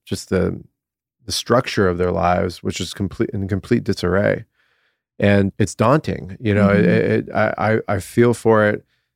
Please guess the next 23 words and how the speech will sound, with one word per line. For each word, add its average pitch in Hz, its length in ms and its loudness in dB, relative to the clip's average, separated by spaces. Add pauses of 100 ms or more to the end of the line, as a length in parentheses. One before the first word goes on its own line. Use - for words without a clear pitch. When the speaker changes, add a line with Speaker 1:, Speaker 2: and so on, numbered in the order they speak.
(120)
Speaker 1:
And 104 140 2
I 104 60 4
think, 107 260 0 (480)
you 107 100 2
know, 101 120 4
if 90 100 -4
you're 104 80 4
listening 107 420 4
to - 80 2
this, 101 320 2 (1000)
you 104 100 -2
gotta 107 200 6
get 95 140 2
real 101 280 6
with 95 160 0
yourself. 98 520 0
You 104 60 -2
gotta 98 160 2
look 98 340 2
yourself 98 460 2
in 92 120 -2
the 90 60 0
mirror 90 500 0